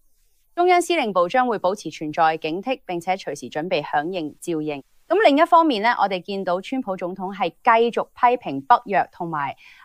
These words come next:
歐洲伙伴，指責佢哋喺戰爭期間係背棄咗美國。而喺今日上午嘅時候，川普總統就發文啦，話，話呢啲人，包括有一啲我哋自己嘅人都令人非常失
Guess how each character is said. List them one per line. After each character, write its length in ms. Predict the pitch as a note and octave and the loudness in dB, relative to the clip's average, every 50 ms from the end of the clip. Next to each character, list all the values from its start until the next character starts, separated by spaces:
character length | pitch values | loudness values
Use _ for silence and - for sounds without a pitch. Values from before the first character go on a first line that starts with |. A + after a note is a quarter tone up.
| _ - | _ 2
歐 140 | A#3+ B3 | 2 2
洲 160 | B3+ C4 A#3+ A#3+ | 4 4 2 4
伙 160 | - D#3+ E3 | 4 2 0
伴， 240 | E3+ - D3+ - - _ _ _ _ _ _ | 0 -2 -6 -6 -8 _ _ _ _ _ _
指 100 | - C4 | -2 0
責 220 | D#4+ E4 E4+ B3 | 2 4 2 2
佢 120 | - - A3 | 2 0 -4
哋 160 | G3 G3 F3+ | -2 -2 0
喺 160 | F3 F3 G#3 | 0 -2 -2
戰 200 | A3 - G#3 G3 | -2 -4 -6 -4
爭 160 | G3 A3+ A#3 | -2 -2 -4
期 200 | A#3 - E3 C#3+ | -4 -6 -8 -4
間 180 | C#3+ G3 G3 G#3+ | -2 -2 -2 -2
係 120 | G#3+ F#3 | -4 -8
背 300 | D#3 - F3+ F3 E3+ E3+ | -8 -6 -6 -6 -6 -4
棄 140 | F3+ E3 D#3+ | -6 -6 -6
咗 100 | D3+ D#3 | -4 -6
美 140 | D#3 B2 - | -6 -8 -8
國。 180 | - - - - _ _ _ _ _ _ _ _ _ _ _ - | -6 -6 -8 -8 _ _ _ _ _ _ _ _ _ _ _ -4
而 100 | F#3 F#3 | -2 -2
喺 100 | G#3 A3 | 0 2
今 220 | - D#4+ E4+ E4+ | 2 0 2 2
日 100 | D4+ A3+ | 2 0
上 300 | G3+ - - G#3 F#3+ F#3+ | 0 0 2 2 2 2
午 60 | G3 G3 | 0 -4
嘅 80 | G3+ | -6
時 180 | G3 - D3+ D#3+ | -6 -6 -4 0
候， 220 | E3 D#3 D3+ - _ - _ _ | 2 2 2 0 _ -14 _ _
川 200 | - - E4 D#4+ | -6 -2 -2 0
普 160 | - A#3 A3 | 2 2 0
總 160 | A#3 A#3 A3+ A3+ | 0 -2 -4 -6
統 160 | A#3 A#3 A3+ | -6 -6 -4
就 100 | G3+ E3 | -4 -2
發 220 | - - F#3 E3 | 0 0 0 0
文 180 | - C#3 C3 A#2 | 0 -4 -8 -4
啦， 140 | D3+ D#3 - _ _ _ _ _ - | -4 -4 -4 _ _ _ _ _ 4
話， 160 | B3 B3 B3+ | 6 6 6
話 160 | C4 B3+ B3 | 6 4 4
呢 120 | C4+ D#4+ | 2 0
啲 220 | D#4+ F4 E4 D4 F#3 | -2 -2 0 0 -2
人， 240 | C#3+ C3+ C3+ - _ | -2 -4 -8 -4 _
包 160 | - C#4 C#4+ | 4 4 4
括 160 | C#4+ - A3+ | 4 2 0
有 80 | G3 E3+ F3 | 2 4 2
一 20 | |
啲 160 | G#3+ A#3 B3+ | 2 0 -4
我 100 | A3+ G3 | -4 -4
哋 140 | F#3 E3+ D#3+ | -4 -4 -6
自 80 | D3+ - | -6 -6
己 100 | E3 D3+ | -8 -6
嘅 240 | E3+ F#3 G3 G3 E3+ | -6 -4 -4 -4 -4
人 220 | D3 - - - | -4 -6 -6 -6
都 140 | - C4 C4+ | -4 -2 -2
令 180 | C4 A3 E3 D3 | 0 -2 -4 -6
人 120 | - - | -8 -14
非 260 | - _ - G3+ G#3 | -12 _ -6 -4 -4
常 180 | G3 - - - | -4 -6 -8 -6
失 140 | - - | -4 -4